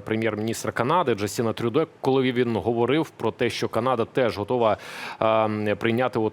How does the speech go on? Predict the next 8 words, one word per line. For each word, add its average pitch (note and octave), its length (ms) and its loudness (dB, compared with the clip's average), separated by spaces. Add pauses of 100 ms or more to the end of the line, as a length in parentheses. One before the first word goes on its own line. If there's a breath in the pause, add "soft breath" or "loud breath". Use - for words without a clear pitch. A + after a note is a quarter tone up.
таку C3+ 500 2 (240 loud breath)
участь, C#3+ 580 0
активну D3+ 500 2
участь B2+ 580 -2
у G#2+ 480 0
навчанні G#2+ 420 0
українських A2 500 -2
пілотів? B2 580 0